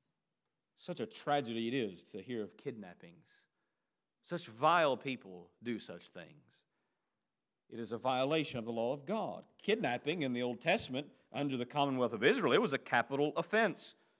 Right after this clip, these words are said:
If you did such a thing, you got the death penalty, along with many other things. What law might that refer to? I think it's pretty plain, Exodus twenty fifteen, "You shall not steal." You're taking someone that isn't yours,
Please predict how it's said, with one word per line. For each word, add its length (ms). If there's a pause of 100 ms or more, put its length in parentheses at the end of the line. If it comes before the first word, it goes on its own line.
(240)
If 80
you 60
did 200
such 220
a 80
thing, 260
you 120
got 180
the 80
death 300
penalty, 480 (580)
along 240
with 160
many 240
other 260
things. 600 (2000)
What 160
law 240
might 180
that 140
refer 340
to? 160
I 40
think 140
it's 60
pretty 180
plain, 380
Exodus 320
twenty 200
fifteen, 480
"You 120
shall 180
not 160
steal." 400
You're 120
taking 360
someone 580
that 120
isn't 200
yours, 680